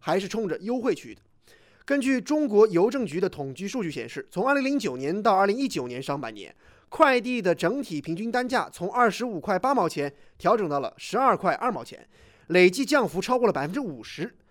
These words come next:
目前每单快递平均费用十二块二毛钱左右，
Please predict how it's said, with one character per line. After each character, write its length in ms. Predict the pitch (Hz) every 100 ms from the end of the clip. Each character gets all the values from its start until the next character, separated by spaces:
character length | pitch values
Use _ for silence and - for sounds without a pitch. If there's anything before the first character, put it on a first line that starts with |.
| _ _ _
目 140 | 311 302
前 260 | 196 220 -
每 300 | 185 165 151
单 200 | 262 285
快 280 | - 285 226
递 160 | 214
平 160 | 175 175
均 120 | 247
费 140 | 247 220
用 160 | 147
十 160 | - 190
二 160 | 247
块 100 | 240
二 140 | 277 269
毛 140 | 139
钱 160 | 143 139
左 120 | 110
右， 140 | 120